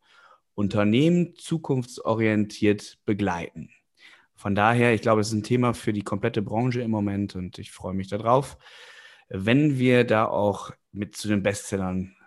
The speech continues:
gehören. Vielleicht nicht Spiegel-Bestseller, aber vielleicht schon mal in den unteren, ähm, ja, Fachbuchbereichen.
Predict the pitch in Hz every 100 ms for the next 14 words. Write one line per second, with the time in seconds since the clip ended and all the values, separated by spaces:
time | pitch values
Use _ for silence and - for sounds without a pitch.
0 | _ - 110 101 90 - - 120 104 104
1 | - 147 135 120 110 - 107 101 98 -
2 | 90 - 123 117 117 113 101 98 98 98
3 | 98 95 - 101 - 98 92 90 92 -
4 | - _ _ 95 92 90 92 92 92 _
5 | 123 95 - 104 - 95 87 - 78 73
6 | -